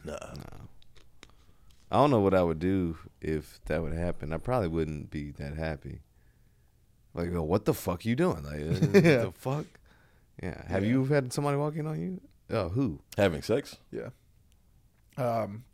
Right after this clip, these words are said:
Speaker 3: well, there was this, accidentally, I was at a party, and me and my girl were going to, my ex-girl, we're going to
Speaker 2: People
Speaker 3: look.
Speaker 2: generally walk in on people having sex accidentally.
Speaker 3: Yeah.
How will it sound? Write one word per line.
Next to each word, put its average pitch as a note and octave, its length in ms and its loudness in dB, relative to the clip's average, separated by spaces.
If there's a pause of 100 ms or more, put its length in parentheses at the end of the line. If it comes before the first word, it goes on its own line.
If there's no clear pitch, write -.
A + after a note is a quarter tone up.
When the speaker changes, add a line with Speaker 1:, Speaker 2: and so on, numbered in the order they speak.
Speaker 3:
well, D#3 220 8
there D#3+ 100 10
was D#3+ 120 4
this, D3+ 240 -2 (280)
accidentally, C#3 680 4
I A#2+ 40 4
was A#2+ 120 0
at B2 80 2
a A2+ 40 -2
party, A#2+ 460 2 (340)
and B2+ 120 -2
me C3 80 2
and B2+ 80 0
my B2 100 4
girl B2 260 6
were A#2+ 140 2
going A#2+ 260 2
to, A#2+ 220 0 (120)
my A2 140 -2
ex-girl, A2+ 460 -2
we're A2+ 100 -2
going B2 200 -2
to A#2+ 80 0
Speaker 2:
People D#3+ 220 4
Speaker 3:
look. B3 100 0
Speaker 2:
generally B2 260 6
walk G2 220 4
in F#2 100 0
on E2+ 100 -2
people F2 220 -2
having D#2 180 -2
sex D2+ 260 -6
accidentally. D2 720 -8
Speaker 3:
Yeah. A#2+ 420 2